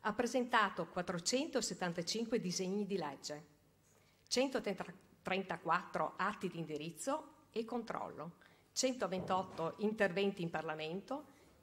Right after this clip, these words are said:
quindi possiamo dire che è una vita spesa per la politica. Nell'ambito del nostro progetto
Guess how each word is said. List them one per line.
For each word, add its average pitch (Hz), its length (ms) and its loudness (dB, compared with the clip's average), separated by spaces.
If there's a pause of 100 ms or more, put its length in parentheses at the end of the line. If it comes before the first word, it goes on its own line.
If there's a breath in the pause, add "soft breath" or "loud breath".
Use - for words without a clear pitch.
(220)
quindi 214 480 -2
possiamo 202 300 -2
dire 202 320 0
che 208 120 0
è 185 60 2
una 196 200 2
vita 175 360 -2
spesa 165 460 -4
per 160 160 -6
la 160 100 -2
politica. 139 560 -10 (1300)
Nell'ambito 220 1040 4
del 170 380 0
nostro 180 320 -2
progetto 220 800 -2